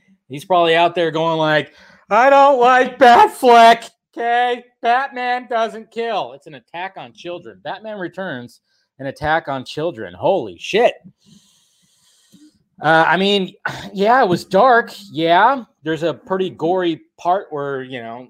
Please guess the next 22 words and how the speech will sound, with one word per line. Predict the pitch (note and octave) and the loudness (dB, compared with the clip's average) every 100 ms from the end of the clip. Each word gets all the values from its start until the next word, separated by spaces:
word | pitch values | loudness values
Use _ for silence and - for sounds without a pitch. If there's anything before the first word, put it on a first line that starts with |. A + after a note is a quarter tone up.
| _ | _
literally | D3 D#3 D3 C#3+ C#3 | -10 -8 -8 -8 -10
the | B2+ | -12
penguin | B2+ E3 D3+ B2+ A2 - | -12 -10 -8 -10 -12 -2
bites | D#3 D#3+ - | -2 -2 -8
someone's | - D#3+ D#3 C3 G#2+ G#2+ | -10 -4 -2 -4 -8 -4
nose | D#3+ C3+ C#3+ D#3+ - _ _ _ | 0 0 0 -4 -10 _ _ _
off, | G2 A2 D3 - _ - | -2 -2 -2 -8 _ -6
kinda | C#3+ F3 | -2 2
off | D#3 E3+ F#3 - | 2 4 2 -2
or | A2+ A2 | -10 -10
a | G2+ | -10
chunk | D3 D#3+ | -10 -6
off. | E3+ E3+ C3 | -2 -2 -2
I | A#2 | -6
don't | G2 | -8
know. | F2+ _ _ _ _ _ _ _ _ _ | -18 _ _ _ _ _ _ _ _ _
But, | C#3+ C#3+ | 2 4
uh, | C#3 C3+ B2+ | 4 4 4
yeah, | B2 | 2
young | A#2+ B2+ C3 | -2 -2 -6
Campia. | - A#2+ A2+ A#2 - - D3 - - _ A#3 _ - _ B3+ _ | -8 -12 -10 -8 -8 -10 -16 -14 -16 _ -14 _ -18 _ -14 _
<laughs> | G3+ - | -14 -14